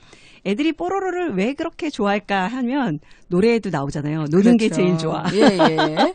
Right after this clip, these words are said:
Speaker 1: <laughs> 노는 게 제일 행복하거든요. 재미있게 놀고, 놀면서 행복하고. 그래서 저도 뽀로로처럼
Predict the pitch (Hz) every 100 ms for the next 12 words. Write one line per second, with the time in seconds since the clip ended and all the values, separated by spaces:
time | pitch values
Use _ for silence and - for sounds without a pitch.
0 | - - 403 - 427 277 233 311 349 427
1 | 226 269 285 262 254 202 185 165 180 196
2 | 165 - 233 202 226 220 - 214 180 170
3 | 160 233 339 - - 185 190 196 214 302
4 | 330 - 160 151 160 - - - 240 262
5 | 240 196 226 226 156 147 - 285 320 311
6 | 269 226 185